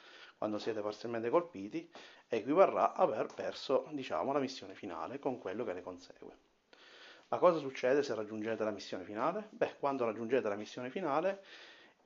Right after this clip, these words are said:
e avete vinto l'obiettivo, sicura-, aumenterà ovviamente il dominio della vostra città, ma non solo, aumenterà il dominio della città, marcherete in modo definitivo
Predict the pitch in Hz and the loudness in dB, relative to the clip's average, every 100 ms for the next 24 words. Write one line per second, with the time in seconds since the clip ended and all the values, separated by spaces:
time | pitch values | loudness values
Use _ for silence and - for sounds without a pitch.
0 | _ 110 107 101 98 107 110 110 113 101 | _ -2 0 0 0 0 -2 -4 -4 -2
1 | 101 117 170 - 107 113 165 185 - - | -2 -2 -4 -4 -6 4 4 4 -2 -16
2 | - 117 113 - - 107 110 107 113 113 | -8 0 4 4 2 -2 -4 2 6 6
3 | 101 104 113 104 98 107 117 110 101 98 | 4 -2 -4 -6 -4 -2 0 0 0 0
4 | - 117 151 - - 143 175 - - 104 | -4 -8 -12 -2 6 6 6 -4 -10 -8
5 | 110 120 165 104 101 98 110 107 113 110 | -8 4 6 6 4 -2 -4 -2 0 0
6 | 101 104 104 113 143 190 - 127 147 - | -2 -4 -4 -4 -4 -6 -2 -2 -2 -12
7 | - - - - 113 - 143 110 101 113 | -20 -20 -8 -2 -2 2 2 2 0 2
8 | 131 110 104 110 156 135 127 117 139 151 | 4 4 0 -2 -4 -4 -4 0 0 0
9 | - | -12